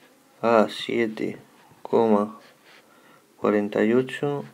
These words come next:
por diez elevado a siete julios. O lo que es lo mismo, siete coma cuarenta y ocho por diez elevado a siete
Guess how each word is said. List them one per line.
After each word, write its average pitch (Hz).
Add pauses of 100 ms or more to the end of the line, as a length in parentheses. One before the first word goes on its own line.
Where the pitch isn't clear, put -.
(920)
por 107
diez 110
elevado 107 (720)
a 107
siete 127 (180)
julios. - (2250)
O 104
lo 104
que 113
es 113
lo 117
mismo, 131 (220)
siete 110
coma 107
cuarenta 107
y 117
ocho 135 (960)
por 101
diez 110
elevado 104
a 104
siete 127